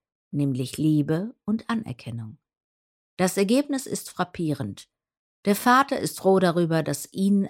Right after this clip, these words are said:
ein anderer Mensch sozusagen von seinem Bann befreit hat, der da lautet:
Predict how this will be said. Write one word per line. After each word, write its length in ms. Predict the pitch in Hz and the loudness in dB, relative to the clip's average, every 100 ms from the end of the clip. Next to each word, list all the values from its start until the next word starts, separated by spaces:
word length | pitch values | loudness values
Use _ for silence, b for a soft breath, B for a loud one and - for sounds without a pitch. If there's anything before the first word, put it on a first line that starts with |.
| - | -4
ein 180 | 131 - | -8 0
anderer 400 | 208 262 233 220 | 2 2 2 0
Mensch 320 | 165 165 165 | 0 0 -2
sozusagen 800 | - 254 - 208 175 156 156 160 | 0 0 0 -2 2 4 2 -2
von 260 | - - 127 | -4 -6 -4
seinem 460 | 151 185 202 202 | 0 2 4 2
Bann 240 | 180 139 135 | 2 2 2
befreit 480 | 165 - 196 196 160 | -2 -2 -4 -2 -2
hat, 240 | 147 - _ _ _ - | -4 -6 _ _ _ -6
der 140 | 135 | -4
da 120 | 135 135 | -2 0
lautet: 580 | 143 160 165 214 - | 2 2 2 -2 -4